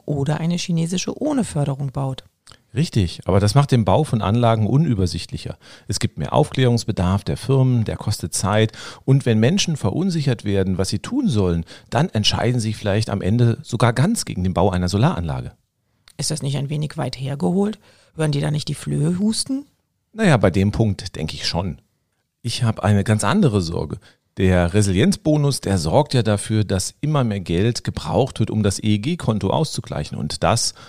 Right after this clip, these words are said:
Speaker 2: bedeutet, dass auch immer mehr Kosten auf den Bundeshaushalt zukommen. Der Haushalt, der ist ja chronisch klamm, das wird sich wahrscheinlich auch nicht bessern.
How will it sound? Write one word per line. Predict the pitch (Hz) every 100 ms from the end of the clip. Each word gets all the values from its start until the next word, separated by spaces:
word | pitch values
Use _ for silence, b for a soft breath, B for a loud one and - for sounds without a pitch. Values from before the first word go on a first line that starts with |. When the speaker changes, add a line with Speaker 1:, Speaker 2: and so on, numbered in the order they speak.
| B
Speaker 2:
bedeutet, | - 113 76 82 135
dass | 107 -
auch |
immer | - 139 139
mehr | 117 110
Kosten | 147 151 117
auf | -
den | 117
Bundeshaushalt | 175 185 117 - - -
zukommen. | - 73 - 65 B B B -
Der | 90
Haushalt, | 113 190 131 113
der | 110
ist | 107 107
ja | 87
chronisch | 87 - 95 131 110 85
klamm, | - 95 180
das | 113 -
wird | 113
sich | 104
wahrscheinlich | 90 - 117 107
auch | 98
nicht | 95
bessern. | - 151 110